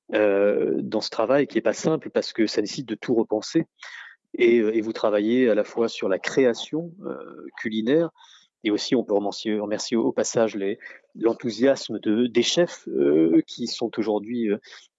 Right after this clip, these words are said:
que vous avez su, euh, rassembler et qui sont, euh, voilà, autant africains que, qu'européens, avec des, euh, voilà, des, des grands noms, avec, euh, des personnes qui, qui travaillent à Marseille, à Lyon,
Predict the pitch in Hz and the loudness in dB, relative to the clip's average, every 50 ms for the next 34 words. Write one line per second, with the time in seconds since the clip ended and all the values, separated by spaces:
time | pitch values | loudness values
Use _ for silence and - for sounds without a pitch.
0 | - - - 120 113 113 117 113 107 110 - - - 147 135 127 117 107 110 127 | -12 -10 -8 -6 -2 0 2 2 2 0 -4 -4 -2 0 2 4 4 4 4 4
1 | 151 147 135 135 139 151 143 139 127 117 107 120 117 - - 123 117 117 135 156 | 4 4 4 4 4 4 4 2 2 0 0 -2 -2 -2 -2 -2 0 2 4 4
2 | 165 156 131 117 - - - - - - 113 110 107 101 104 - - - - - | 4 4 4 2 -2 -6 -12 -10 -8 -6 -4 -2 -2 -2 -2 -4 -8 -16 -20 -20
3 | - - _ _ - - 92 104 120 131 131 107 98 - 113 107 107 107 - - | -20 -20 _ _ -10 -6 -2 0 2 2 2 0 -2 -2 0 0 0 -2 -4 -8
4 | - - - 117 113 117 113 - - 101 95 98 101 107 120 - - 107 98 110 | -10 -6 -4 -2 -2 -2 -2 -6 -6 -6 -4 -4 -2 -4 -4 -4 -4 -2 0 -2
5 | - - 113 107 110 123 139 139 135 127 101 104 98 - - 101 95 95 95 104 | -2 -2 0 0 2 2 2 2 2 0 0 -2 -6 -6 -6 -6 -4 -4 -4 -6
6 | 120 - - - - _ _ _ - - 110 104 101 98 95 95 98 104 123 - | -8 -10 -16 -20 -20 _ _ _ -8 -4 -2 0 0 0 0 0 0 -2 -2 -2
7 | - - - - - 117 117 110 98 101 107 - 101 101 - - 104 110 110 110 | -4 -4 -4 -4 -2 0 0 0 0 -2 -4 -4 -4 -4 -2 0 0 0 0 2
8 | 110 113 123 139 151 151 135 107 101 95 107 107 - - 101 98 98 98 98 104 | 2 2 2 2 2 2 2 0 0 0 -2 -4 -4 -4 -4 0 0 0 0 0
9 | 117 127 127 127 127 123 117 107 107 - 110 - - - 117 113 113 107 - - | 0 0 0 0 0 0 -2 -2 -2 -2 -2 -4 -2 -2 -4 -4 -4 -6 -10 -8
10 | 110 104 113 - - - - - 110 101 107 104 104 104 101 107 - - - 113 | -6 -6 -6 -6 -10 -14 -8 -6 -2 0 0 0 0 0 -2 -4 -8 -6 -2 0
11 | 110 107 110 107 104 104 107 107 110 117 123 123 117 101 104 | 0 2 2 0 0 0 -2 -4 -4 -4 -6 -6 -8 -10 -12